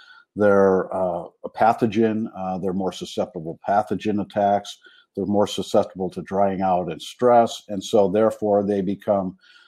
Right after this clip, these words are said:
um, a higher fuel load on our, uh, within our ecosystems or within our communities. And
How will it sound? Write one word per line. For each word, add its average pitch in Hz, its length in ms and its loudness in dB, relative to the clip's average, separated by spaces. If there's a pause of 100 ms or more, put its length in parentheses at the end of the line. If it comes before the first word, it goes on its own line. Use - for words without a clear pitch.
(180)
um, 92 440 -4
a 95 80 -2
higher 113 460 4
fuel 170 500 2
load 92 460 2 (180)
on 98 460 -4
our, 92 500 -2 (160)
uh, 87 60 -6
within 110 320 0
our 101 160 0
ecosystems 90 760 -8
or 82 80 -10
within 87 340 -8
our 80 200 -8
communities. 78 640 -12 (720)
And 113 480 4